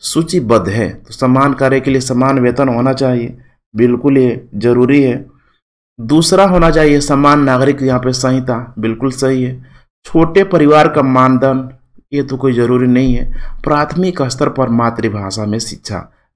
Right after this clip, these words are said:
ऐसा ये भी ज़रूरी नहीं है। वो गया विलियम जोन्स मैकाले, आंग्लवादी प्राच्यवादी का कॉन्सेप्ट, ठीक है, उस समय जब आया था वुड्स डिस्पैच, उसने बोला था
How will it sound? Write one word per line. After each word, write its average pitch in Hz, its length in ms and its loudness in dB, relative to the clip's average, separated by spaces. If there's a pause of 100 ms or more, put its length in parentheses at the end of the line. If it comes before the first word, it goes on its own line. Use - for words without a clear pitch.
ऐसा 120 300 -2
ये 113 140 2
भी 113 160 -2
ज़रूरी 107 380 -2
नहीं 110 280 -2
है। 104 120 -6 (300)
वो 110 120 -2
गया 120 320 0 (420)
विलियम 117 440 0
जोन्स 117 520 -2 (180)
मैकाले, 117 600 0 (440)
आंग्लवादी 110 560 0
प्राच्यवादी 110 640 -2
का 113 80 -4
कॉन्सेप्ट, 107 560 -6
ठीक 156 140 -8
है, - 180 -2 (280)
उस 170 220 0
समय 151 240 -2
जब 127 160 0
आया 131 160 2
था 127 100 0
वुड्स 127 280 0
डिस्पैच, 110 480 -4
उसने 139 340 -6
बोला 120 320 2
था 117 200 -8